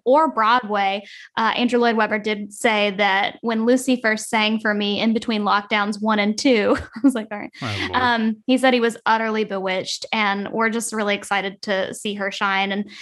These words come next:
Speaker 1: you know, there have been, like, A P I Christines, but never a Black actor. So it's
Speaker 2: Yeah.
Speaker 1: nice that, you know, somebody's doing something right. <laughs>
Speaker 2: Yeah, we're, we're gonna talk about one of those A A P I
Speaker 1: Yeah.
Speaker 2: Christines at the end of the episode in recent Broadway Radio guest Ali Ewalt. But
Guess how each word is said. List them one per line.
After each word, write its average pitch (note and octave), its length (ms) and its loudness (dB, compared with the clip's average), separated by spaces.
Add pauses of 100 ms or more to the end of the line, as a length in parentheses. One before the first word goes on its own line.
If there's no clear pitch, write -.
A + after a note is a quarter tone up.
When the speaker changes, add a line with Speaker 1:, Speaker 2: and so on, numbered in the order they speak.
(100)
Speaker 1:
you D#4 140 6
know, C#4+ 100 6
there C4+ 160 4
have C#4+ 240 2
been, C4+ 180 4
like, A#3 220 0
A G#3+ 220 -2
P G#3 260 -2
I F#3+ 140 2
Christines, D4 840 4
but - 140 -4
never F#3+ 240 0
a F#3+ 40 -4
Black D4 300 0
actor. D4+ 380 2
So A#3+ 240 0
it's A3+ 100 -4
Speaker 2:
Yeah. C#3 60 -2
Speaker 1:
nice A3+ 240 -2
that, G#3 180 -2
you A3 60 -2
know, G3 200 -2
somebody's B3 340 2
doing G3+ 160 -4
something G3 240 -4
right. A3+ 260 -2 (240)
<laughs> C4 80 0 (760)
Speaker 2:
Yeah, F3+ 220 4
we're, D3+ 180 2
we're D3 120 2
gonna D3 140 0
talk F#3 260 2
about C3+ 180 0
one B2+ 80 0
of B2 80 2
those B2 240 4
A - 80 -8
A B2 260 2
P B2+ 220 -2
I A#2+ 180 4
Speaker 1:
Yeah. E4 120 2
Speaker 2:
Christines F#4 460 4
at D3+ 140 2
the D3 80 2
end C3 120 4
of A#2+ 80 0
the B2+ 100 2
episode B2+ 540 2
in B2 600 0
recent B2+ 520 -2
Broadway B2+ 220 2
Radio A#2+ 220 4
guest A2+ 240 -4
Ali B2+ 280 0
Ewalt. C#3 400 0
But B2 180 0